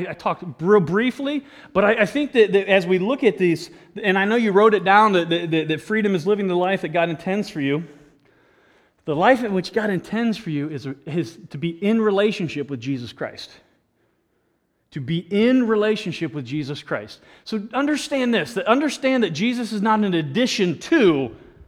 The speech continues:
our life. You don't have, you don't get freedom because you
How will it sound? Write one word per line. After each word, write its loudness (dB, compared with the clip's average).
our 6
life. -4
You 4
don't 6
have, 6
you 4
don't 4
get 2
freedom 0
because 2
you 0